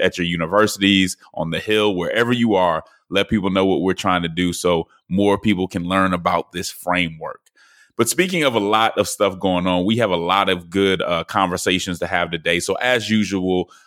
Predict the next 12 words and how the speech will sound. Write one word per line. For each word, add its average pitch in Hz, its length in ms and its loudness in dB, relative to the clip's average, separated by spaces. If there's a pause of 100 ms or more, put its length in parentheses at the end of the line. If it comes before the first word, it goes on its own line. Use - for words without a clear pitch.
uh, 92 300 2
grab 117 340 2
your 113 120 4
Bible, 85 640 -2 (320)
get 117 280 0
your 131 100 2
mind 85 380 0
right, 85 240 0
and 90 160 -8
prepare 151 440 0
to - 120 -2
think - 600 -2